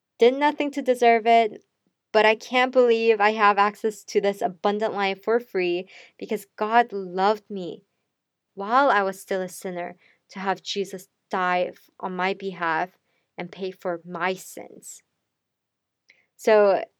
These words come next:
in the Christian community, we always talk about grace, you know, God's grace, God's grace. We always talk about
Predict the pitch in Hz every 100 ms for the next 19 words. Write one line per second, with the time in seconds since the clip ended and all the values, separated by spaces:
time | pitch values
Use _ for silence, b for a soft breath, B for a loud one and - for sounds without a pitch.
0 | _ - 208 208 208 208 330 330 302 214
1 | 185 180 220 247 320 320 - 240 226 196
2 | _ 165 170 - - - _ _ _ _
3 | _ _ 180 180 170 - - - _ _
4 | _ _ - 185 185 - - 202 - -
5 | - 202 208 - - - - - _ _
6 | _ _ _ _ _ _ _ 208 214 220
7 | 226 262 302 - 233 220 214 202